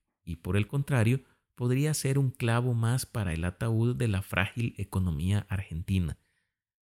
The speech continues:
Pero lo que sí es muy evidente es que Milei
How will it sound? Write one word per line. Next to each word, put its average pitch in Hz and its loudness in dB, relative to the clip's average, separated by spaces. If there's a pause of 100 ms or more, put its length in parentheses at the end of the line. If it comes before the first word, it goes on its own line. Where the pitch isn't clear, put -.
(100)
Pero 92 0
lo 92 2
que 87 -6
sí 139 0
es 107 0
muy 87 2
evidente 117 2 (300)
es 107 -4
que 147 0
Milei 135 4